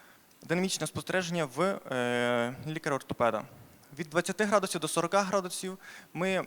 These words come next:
застосовуємо, е, корсетотерапію методом ШИНО, е, Л Ф К,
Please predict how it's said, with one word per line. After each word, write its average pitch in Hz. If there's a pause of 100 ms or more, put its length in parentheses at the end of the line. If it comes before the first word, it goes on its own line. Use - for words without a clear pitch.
застосовуємо, 147
е, 123
корсетотерапію 175 (180)
методом 165
ШИНО, 175 (680)
е, 120
Л 147
Ф -
К, 202